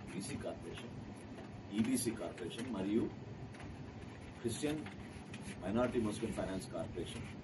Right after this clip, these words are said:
వాళ్ళ దగ్గర ఎవరైతే లబ్ధిదారులు ఒప్పందం చేసుకుని ఈ వాహనాలు తీసుకున్నారో పది శాతం కట్టి, వాళ్ళందరికీ కూడా ఉచితంగానే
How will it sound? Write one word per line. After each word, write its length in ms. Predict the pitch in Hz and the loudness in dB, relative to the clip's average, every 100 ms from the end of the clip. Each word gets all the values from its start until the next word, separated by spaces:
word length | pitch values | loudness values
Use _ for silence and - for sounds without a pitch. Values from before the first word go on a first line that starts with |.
| - - - - - - - - - - - - - - - 120 | -8 -10 -10 -8 -8 -8 -8 -8 -6 -6 -6 -8 -6 -6 0 6
వాళ్ళ 200 | 120 135 123 | 8 10 8
దగ్గర 180 | 127 185 160 131 117 - - - - - - - - 104 | 8 10 10 8 2 -6 -8 -6 -4 -2 -2 -4 2 6
ఎవరైతే 340 | 127 143 147 143 117 | 8 8 8 8 8
లబ్ధిదారులు 600 | 110 127 143 139 135 135 110 - - - - 98 | 6 8 10 10 8 2 0 -4 -8 -8 -4 -2
ఒప్పందం 420 | 107 143 143 143 | 4 6 8 10
చేసుకుని 380 | 117 113 - 123 | 12 10 8 6
ఈ 40 | 110 | 8
వాహనాలు 360 | 90 104 120 | 6 6 6
తీసుకున్నారో 520 | 110 98 - 107 110 92 | 6 4 2 2 4 4
పది 120 | 107 101 | 2 4
శాతం 360 | 95 92 95 90 | 4 4 4 -2
కట్టి, 220 | 85 90 90 - - - - - | -2 -4 -6 -6 -8 -8 -8 -2
వాళ్ళందరికీ 540 | 92 87 95 160 180 110 | 2 2 8 8 8 8
కూడా 160 | 113 - - - - - 113 | 10 10 4 -4 -6 0 4
ఉచితంగానే 600 | 117 - 185 147 120 117 | 4 6 8 10 10 8